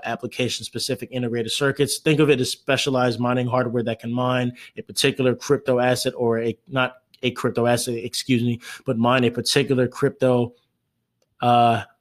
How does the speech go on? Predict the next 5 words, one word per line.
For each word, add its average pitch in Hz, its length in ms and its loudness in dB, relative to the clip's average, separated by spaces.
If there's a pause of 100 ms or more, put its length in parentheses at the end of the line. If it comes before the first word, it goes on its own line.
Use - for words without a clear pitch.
(580)
hashing 135 420 0
algorithm 123 600 2
really, 143 680 4
really, 131 560 0
really, 120 580 -2